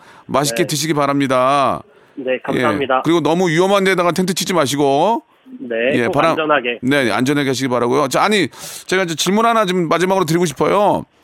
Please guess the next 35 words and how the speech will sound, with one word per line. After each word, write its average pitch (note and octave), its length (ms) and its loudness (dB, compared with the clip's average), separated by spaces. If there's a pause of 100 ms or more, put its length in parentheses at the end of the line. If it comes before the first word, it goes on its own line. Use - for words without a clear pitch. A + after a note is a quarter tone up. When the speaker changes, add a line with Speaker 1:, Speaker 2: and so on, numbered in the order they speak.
(180)
Speaker 2:
네. C3 320 -4
Speaker 1:
설락 A#3 440 2
씨가 A3+ 380 0
저희 F#3+ 160 2
라디오쇼 F#3 400 2
또 F#3+ 120 -2
좋아하시는 F3 400 2
것 G3 60 0
같은데. D3+ 600 0 (480)
Speaker 2:
굉장히 D#3 360 0
좋아합니다. A#2 360 -6
Speaker 1:
예, C3+ 240 2
예. A2 60 0
설락 B3 420 0
씨가 B3 240 0
보기에 F3+ 300 2
이 F3 120 0
박명수는 F3+ 1000 0 (360)
Speaker 2:
네. B2+ 100 -12 (540)
Speaker 1:
몇 D3 180 2
살처럼 B3+ 420 4
보입니까? D#3 500 2
몇 C#3 160 2
살? B2 340 0
보이는 A#3+ 360 4
거, D#3 120 4
딱 F#3 140 0
보이는 G#3 240 0
거 F#3 60 2
몇 C#3+ 140 4
살처럼 G3 240 2
솔직하게 C4 400 2
Speaker 2:
아, A3+ 40 2
Speaker 1:
말씀해요. D#3+ 280 4
솔직하게. E3+ 500 0